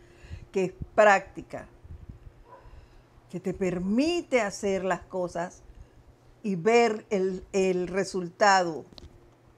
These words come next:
Lo ves, porque vas a ver el cambio en la, en la manera de, de actuar, de desarrollarse.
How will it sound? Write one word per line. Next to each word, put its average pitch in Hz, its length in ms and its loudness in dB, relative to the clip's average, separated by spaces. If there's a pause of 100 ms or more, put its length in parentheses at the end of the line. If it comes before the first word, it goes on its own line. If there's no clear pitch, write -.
(500)
Lo 185 240 -4
ves, 190 680 -2
porque 190 240 -6
vas 196 200 -2
a 208 80 -4
ver 220 280 -4 (1000)
el 226 200 -6
cambio 262 640 0
en 170 100 -4
la, 156 140 -10 (340)
en 170 420 -2
la 175 120 -4
manera 175 480 -4
de, 170 260 -6 (160)
de 165 280 -2
actuar, 165 560 -4
de 180 100 -4
desarrollarse. 156 1080 -4